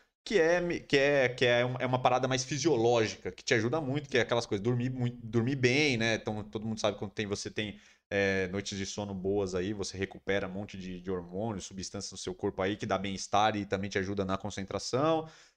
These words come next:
Praticar exercícios físicos, então é o que a gente sempre fala aqui, tente praticar um exercício físico que você goste, né? Seja uma corrida, um futebol, um basquete, simplesmente uma academia, natação, enfim, cara. Faça alguma atividade física,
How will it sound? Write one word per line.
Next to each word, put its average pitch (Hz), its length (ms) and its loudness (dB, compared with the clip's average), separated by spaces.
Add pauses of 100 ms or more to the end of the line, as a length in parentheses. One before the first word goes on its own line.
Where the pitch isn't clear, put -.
(220)
Praticar 120 340 2
exercícios 117 540 0
físicos, 151 420 -4
então 113 180 0
é - 20 -2
o - 20 -2
que 120 80 -4
a - 20 0
gente 113 60 -6
sempre 123 220 -6
fala 117 180 2
aqui, 127 260 -4
tente 135 300 -2
praticar 123 380 0
um 117 40 0
exercício 110 400 -6
físico - 280 -10
que - 40 -14
você 110 140 -2
goste, 113 420 0 (400)
né? 127 220 -2 (300)
Seja 110 360 -2
uma 104 120 -2
corrida, 104 880 0
um 92 100 -4
futebol, 104 960 0
um - 20 -6
basquete, 98 1120 0 (160)
simplesmente 98 540 -8
uma 101 80 -4
academia, 98 960 0
natação, 110 640 -4
enfim, 127 440 -10
cara. - 220 -12
Faça 165 360 2
alguma 165 280 2
atividade 123 420 0
física, - 360 -6